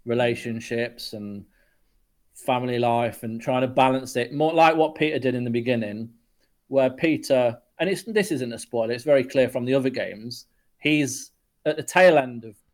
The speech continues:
being Peter Parker. You know,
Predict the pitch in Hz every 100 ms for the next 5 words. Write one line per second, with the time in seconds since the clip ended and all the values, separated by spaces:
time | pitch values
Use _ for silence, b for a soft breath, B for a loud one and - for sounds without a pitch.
0 | _ _ _ _ 135 123 120 127 123 135
1 | 123 123 - 87 120 - _ _ - 135
2 | 104 123